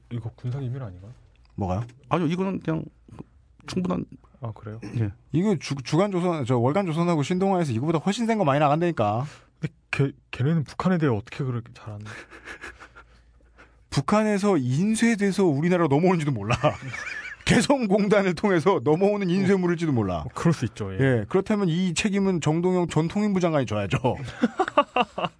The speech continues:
Speaker 2: 네.
Speaker 3: 아, 좋습니다. 네, 그래,
Speaker 2: 네.
Speaker 3: 이제 그리고 이제 최종적으로 전두환의 그 승진의 끝은, 뭐, 물론 더 높은 데까지 가긴 하지만, 군 내부의 승진의 끝은 이제 칠십구 년도에 보안사령관으로 임명되는 거.
Speaker 1: 네.
Speaker 2: 네.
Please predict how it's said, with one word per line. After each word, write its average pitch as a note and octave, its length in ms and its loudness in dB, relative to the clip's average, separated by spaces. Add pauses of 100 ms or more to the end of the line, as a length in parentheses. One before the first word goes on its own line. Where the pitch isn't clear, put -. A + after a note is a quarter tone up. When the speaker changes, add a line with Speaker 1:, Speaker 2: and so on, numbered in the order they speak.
(120)
Speaker 2:
네. A2 80 -2 (240)
Speaker 3:
아, A2+ 380 -2 (140)
좋습니다. E2+ 380 -4
네, G2 160 -2
그래, - 180 2
Speaker 2:
네. E3 220 2
Speaker 3:
이제 D3+ 120 -8
그리고 F3+ 200 -2
이제 E3+ 100 2
최종적으로 D#3 840 0
전두환의 C#3 480 0
그 B2 60 0
승진의 D#3+ 400 0
끝은, B2+ 560 -4
뭐, F#2 120 -4
물론 G2 240 0
더 F#2 200 0
높은 F2+ 240 -4
데까지 F#2 200 -4
가긴 F2 220 -6
하지만, G2+ 360 -4
군 G2+ 200 -2
내부의 A2 220 -2
승진의 A#2 340 -4
끝은 A2 160 -8
이제 G2+ 160 -4
칠십구 F3+ 520 -6
년도에 A2+ 540 2
보안사령관으로 G2 760 0
임명되는 D#2+ 460 0
거. B1+ 240 -10
Speaker 1:
네. A#2 180 -4
Speaker 2:
네. F2 160 -4